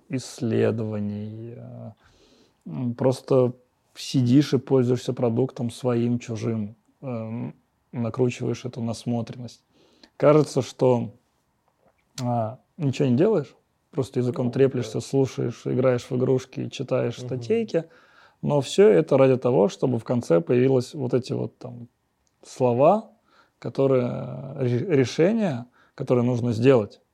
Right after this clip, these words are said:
Speaker 1: Потому что, как бы, звучит, э, странно и, типа,
Speaker 2: Очень.
Speaker 1: очень странно.
Speaker 2: Мы делаем сторисы такой,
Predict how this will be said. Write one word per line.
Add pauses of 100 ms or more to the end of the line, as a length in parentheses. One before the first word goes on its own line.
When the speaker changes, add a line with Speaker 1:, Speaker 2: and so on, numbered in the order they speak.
(420)
Speaker 1:
Потому
что, (1200)
как
бы, (100)
звучит,
э,
странно
и,
типа,
Speaker 2:
Очень. (120)
Speaker 1:
очень
странно.
Speaker 2:
Мы
делаем
сторисы
такой,